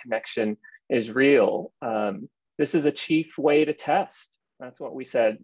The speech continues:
in this conversation, to ask the question about what if. Uh, Tochi, nodding to your work on reparations, the hard questions can be tackled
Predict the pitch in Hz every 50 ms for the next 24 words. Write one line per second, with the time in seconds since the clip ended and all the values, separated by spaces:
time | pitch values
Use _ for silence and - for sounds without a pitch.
0 | _ _ 117 110 110 110 107 - - 120 107 104 104 107 - - 120 104 98 -
1 | - - - 78 - _ - - _ - 143 - - 117 120 120 127 131 - -
2 | - - - 139 117 - - - - - 120 117 110 113 107 104 - - 113 113
3 | 104 104 101 92 - - - - _ _ _ _ _ _ _ _ _ - 123 110
4 | 104 - - 135 120 107 - - 127 113 113 113 110 107 107 110 104 104 - -
5 | 123 113 117 117 120 113 110 107 107 - 104 104 110 107 107 110 - 107 101 107
6 | 101 101 - - - - - - - - - 113 - - 120 117 120 127 131 131
7 | 120 _ _ 123 120 - - - - 127 - - - - - - 123 110 104 113
8 | 113 - - - 113 110 - - 117 104 104 107